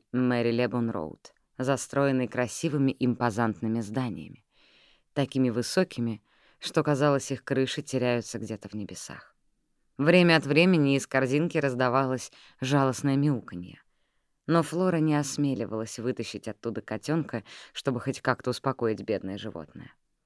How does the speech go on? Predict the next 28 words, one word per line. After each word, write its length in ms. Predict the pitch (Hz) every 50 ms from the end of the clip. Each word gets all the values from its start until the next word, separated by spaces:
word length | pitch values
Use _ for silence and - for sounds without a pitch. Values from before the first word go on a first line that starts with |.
| _ _ _ _ _
Ведь 260 | 120 120 131 117 -
рядом 500 | 127 113 107 98 85 120 139 151 160 147 _
сидела 460 | - - - 117 104 113 95 95 98
мама. 380 | 110 143 165 165 139 101 107 _ _ _ _ _ _ _ _ _ _ _ _ _ _ _ _ _ _ _ _ _ _ _ -
Их 200 | - 226 - 185
лимузин 380 | 208 190 180 180 165 202 196
обогнул 400 | 190 151 156 147 147 170 180 165
роскошный 540 | 143 147 143 - - 143 135 - - 135 120
парк, 400 | - - 175 190 185 - - - _ _ _ _ _ _ _ _ _
вокруг 340 | - 151 147 - 151 135 -
которого 460 | - 139 135 - 165 170 165 143 143
тоже 400 | 143 - - 139 143 143 135 156
теснились 640 | 147 - 139 127 - - 127 127 127 123 123 - -
высокие 520 | 107 113 110 - - 131 131 123 - 156
кирпичные 680 | 143 - 120 110 101 - 120 110 - - - 107 107 104
здания. 500 | 92 101 95 92 82 67 67 - 113 - _ _ _ _ _ _ _ _ _ _ _ _ _ _ _
Перед 240 | - 143 139 147 131
одним 300 | 143 139 131 135 131 127
из 160 | 123 113 107
них 320 | 139 180 214 214 - - _ _ - - - - - _
шофёр 420 | - - - 165 151 - 185 180
затормозил, 720 | 160 151 147 147 135 131 120 113 113 98 104 101 98 113 _ _ _ _ _ _ _ _ _ _ _ _
и 120 | - 139 131
сразу 480 | - - 123 131 139 160 160 151 165
же 120 | 127 139 135
распахнулась 800 | 123 120 - - 120 113 - - 127 127 139 135 127 - -
парадная 540 | - - 120 117 117 107 92 110 107 110 107
дверь, 360 | - 98 101 98 95 - _